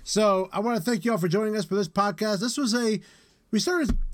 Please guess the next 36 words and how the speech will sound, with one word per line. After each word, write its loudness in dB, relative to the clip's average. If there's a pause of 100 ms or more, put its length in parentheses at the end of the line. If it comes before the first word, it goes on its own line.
nice 0
and -6
serious, 0
and 0
we 0
got -6
to, -2
you -4
know, -2
talk 0
about 0
Chris's 0
baby -2
being -4
born. -6
It -10
wa-, -6 (100)
during -6
FaceTime, -10
and -6
that's -4
a -4
good -2
way -6
to -10
end -14
it. -20 (380)
So 0 (420)
I -2
wanna 0
thank -2
you, 0
everybody, -2
for -2
joining -2
us. -4